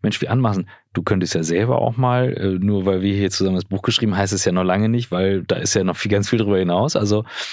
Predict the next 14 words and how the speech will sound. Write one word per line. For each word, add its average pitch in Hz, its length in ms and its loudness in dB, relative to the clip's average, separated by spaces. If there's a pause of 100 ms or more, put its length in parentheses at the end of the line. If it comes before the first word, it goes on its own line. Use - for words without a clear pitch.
(140)
ähm, 107 420 2
gekriegt 107 680 -2
habt 110 180 -2
ihr 123 80 0
mich, 147 200 -2
das 113 160 -2
ist 107 140 -2
sehr 98 140 2
schön. 104 420 2 (420)
Und 113 360 0
damit 110 540 0
bekommt - 420 -2
ihr - 140 0
jetzt - 420 -4